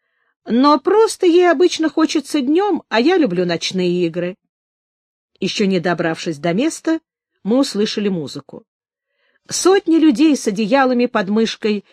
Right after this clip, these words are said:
и холодильными сумками в руках двигались в том же направлении, что и мы. Я чувствовал, что созрел для хорошей вечеринки. Мы поднимались в гору, и Зора стала задыхаться. Хоть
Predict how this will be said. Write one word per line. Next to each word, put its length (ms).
и 100
холодильными 640
сумками 520
в 80
руках 480
двигались 540
в 80
том 220
же 100
направлении, 600
что 220
и 120
мы. 280
Я 200
чувствовал, 500
что 220
созрел 580
для 160
хорошей 420
вечеринки. 680
Мы 120
поднимались 640
в 100
гору, 440
и 100
Зора 320
стала 360
задыхаться. 800
Хоть 360